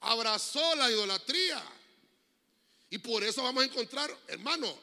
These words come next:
no sé, el hermano José Luis me mandó un video, hermano José Luis, terrible, en una iglesia, hermano. Ministrando, ministrando, no, no lo que estoy hablando yo ahorita, sino que todo lo con, las bondades de la Navidad. Sí, que la, ni la, ni la palabra Navidad aparece en la Biblia, hombre.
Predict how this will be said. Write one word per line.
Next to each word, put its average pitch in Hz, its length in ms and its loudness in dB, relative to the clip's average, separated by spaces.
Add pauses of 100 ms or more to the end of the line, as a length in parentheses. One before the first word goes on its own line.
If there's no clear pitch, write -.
(280)
no 190 160 -20
sé, 226 140 -6
el 214 80 -8
hermano 208 260 -8
José 175 220 -8
Luis 214 140 -6
me 214 80 -6
mandó 175 220 -10
un 208 80 -10
video, 220 320 -2
hermano 208 240 -10
José 196 200 -12
Luis, 247 340 -14
terrible, 240 540 -10
en 180 100 -12
una 233 140 -10
iglesia, 226 460 -8
hermano. 277 240 -20 (840)
Ministrando, 196 720 -6 (300)
ministrando, 214 580 -8 (800)
no, 165 280 -8
no 196 140 -8
lo 294 140 -10
que 185 80 -14
estoy 190 140 -12
hablando 180 320 -8
yo 165 80 -8
ahorita, 185 340 -4
sino 147 240 -10
que 185 140 -4 (320)
todo 190 200 -8
lo 196 120 -10
con, 151 260 -12
las 143 240 -6
bondades 139 520 -10
de 139 80 -10
la 123 120 -12
Navidad. 117 680 -16 (840)
Sí, - 220 -8
que - 140 -12
la, - 200 -10
ni 180 220 -8
la, 160 220 -6
ni 180 160 -4
la 170 200 -6
palabra 226 520 -6
Navidad 202 480 -4
aparece 226 360 -8
en 214 60 -10
la 226 80 -10
Biblia, 311 240 -6
hombre. 156 300 -16